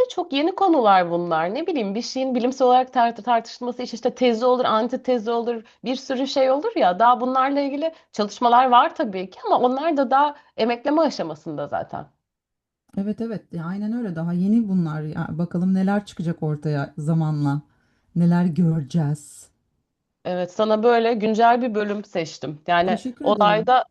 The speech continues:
Speaker 1: <laughs> rica ederim efendim. Olayda çok şey yok böyle, e, karanlık bir yan bence var. Ama yani böyle işte çok
Speaker 2: Hı.
Speaker 1: acayip soru işaretli bir şey değil. Ruh hastasının teki, öğretmenlik
Speaker 2: Evet.
Speaker 1: yapmasına izin verilen bir ruh hastası manyak gidiyor,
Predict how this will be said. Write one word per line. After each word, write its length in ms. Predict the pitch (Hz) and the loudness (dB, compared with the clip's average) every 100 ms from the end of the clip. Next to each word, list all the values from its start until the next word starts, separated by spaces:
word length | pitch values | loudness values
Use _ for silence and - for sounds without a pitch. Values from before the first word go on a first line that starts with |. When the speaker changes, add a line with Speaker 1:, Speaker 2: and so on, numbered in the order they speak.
| _ | _
Speaker 1:
<laughs> 160 | - | -8
rica 840 | - 180 214 214 196 185 196 214 226 | -4 -2 -4 -4 -6 -4 -4 -2 -2
ederim 240 | 185 175 | -2 -8
efendim. 300 | 180 190 175 - - | -8 -10 -10 -16 -14
Olayda 480 | - 196 208 214 285 | -2 2 4 4 0
çok 200 | 285 269 | -4 -6
şey 220 | - 277 269 | -2 2 2
yok 220 | 214 - | 0 -2
böyle, 340 | 175 165 160 - _ - | 0 0 -4 -8 _ -8
e, 460 | - - - - - - - | -6 -6 -8 -10 -10 -12 -10
karanlık 560 | - 202 196 214 220 226 | 0 4 4 2 -2 -4
bir 60 | 233 | 0
yan 220 | 214 208 | 0 2
bence 360 | 175 185 202 | 2 2 0
var. 400 | 202 196 202 - - | 2 2 2 -10 -4
Ama 180 | 226 311 | -2 0
yani 160 | 214 | -2
böyle 120 | 202 196 | -4 -8
işte 160 | - | -8
çok 200 | 208 - | -8 -8
Speaker 2:
Hı. 40 | - - | -10 0
Speaker 1:
acayip 420 | 214 208 208 214 | 2 4 4 4
soru 220 | 208 233 214 | 0 0 0
işaretli 640 | 214 214 202 208 214 220 | 0 2 2 0 -6 -8
bir 40 | |
şey 260 | 214 254 202 | -6 -4 -4
değil. 200 | 180 - _ _ | -4 -8 _ _
Ruh 140 | 202 214 | 0 2
hastasının 520 | 196 - 185 175 175 | 2 0 -6 -2 -4
teki, 300 | 170 175 220 | -2 -4 2
öğretmenlik 580 | 185 180 180 196 202 202 | 2 2 0 -2 -2 0
Speaker 2:
Evet. 0 | |
Speaker 1:
yapmasına 460 | 190 190 180 - | -2 0 -6 -4
izin 320 | 180 175 196 196 | -6 -4 -2 0
verilen 340 | 180 175 180 | 2 2 0
bir 140 | 196 | -2
ruh 120 | 185 190 | -2 0
hastası 440 | 180 - 170 180 | 0 -2 -10 -6
manyak 480 | 175 185 165 240 - | 0 0 0 -4 -6
gidiyor, 420 | 214 196 202 233 | -6 -4 -2 -2